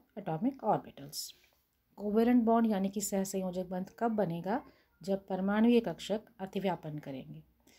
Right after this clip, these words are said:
And these orbitals must contain unpaired electrons of opposite spin which are neutralized due to overlapping।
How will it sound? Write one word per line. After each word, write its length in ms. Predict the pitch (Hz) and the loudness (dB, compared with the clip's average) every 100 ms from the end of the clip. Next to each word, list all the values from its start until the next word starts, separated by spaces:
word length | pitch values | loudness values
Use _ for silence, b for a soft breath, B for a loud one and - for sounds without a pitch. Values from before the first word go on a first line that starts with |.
| B B B - | B B B 0
And 220 | 247 202 226 | 0 2 4
these 200 | 269 294 - | 4 4 0
orbitals 840 | 202 202 214 208 160 156 - - 185 180 | 2 4 4 0 -4 -6 -14 -14 -8 -4
must 300 | 185 - - | -2 -4 -4
contain 500 | 180 185 180 190 254 b b _ 262 | -6 -4 -2 -2 -4 b b _ 4
unpaired 560 | 285 302 294 220 214 | 6 6 4 2 4
electrons 680 | 196 175 - - 196 190 196 - | 2 -2 -6 -4 -2 -2 -6 -6
of 160 | 165 180 - 180 | -8 -8 -12 -8
opposite 400 | 165 170 165 175 | -6 -4 -4 -4
spin 360 | - - 254 - - _ _ _ 190 | -6 0 0 0 -6 _ _ _ 2
which 200 | 254 269 | 4 6
are 180 | 269 247 | 4 6
neutralized 720 | 202 196 202 262 269 269 208 | 4 4 4 4 6 4 0
due 160 | 170 170 170 | -4 -4 -4
to 60 | |
overlapping। 800 | 381 - 214 185 165 143 - 151 | -4 -2 0 2 2 0 -8 -14